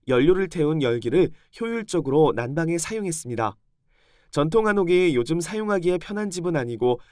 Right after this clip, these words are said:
유지 관리도 어렵긴 합니다만 에너지를 최소한으로 사용하면서도 쾌적한 환경을 어떻게 만들 수 있는지 잘 보여주는 사례입니다. 지중해식 중정이나 한옥은 현대 최첨단 건물들이 간과하곤 하는 것들을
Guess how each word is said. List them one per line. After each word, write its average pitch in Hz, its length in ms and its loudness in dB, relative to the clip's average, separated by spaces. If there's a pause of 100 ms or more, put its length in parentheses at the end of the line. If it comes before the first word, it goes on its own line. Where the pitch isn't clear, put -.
(120)
유지 143 260 -2
관리도 151 520 4
어렵긴 123 400 -2
합니다만 143 600 -2 (440)
에너지를 165 640 4
최소한으로 208 640 0
사용하면서도 160 880 -2 (320)
쾌적한 190 460 0
환경을 143 480 0 (160)
어떻게 160 440 0
만들 139 320 2
수 160 140 -4
있는지 117 540 -2 (120)
잘 139 300 0
보여주는 135 560 0
사례입니다. 139 720 -4 (1400)
지중해식 190 720 2
중정이나 175 580 2
한옥은 156 540 -2 (200)
현대 160 560 4
최첨단 196 600 -2
건물들이 160 600 2
간과하곤 165 680 -2
하는 156 220 -2
것들을 123 400 0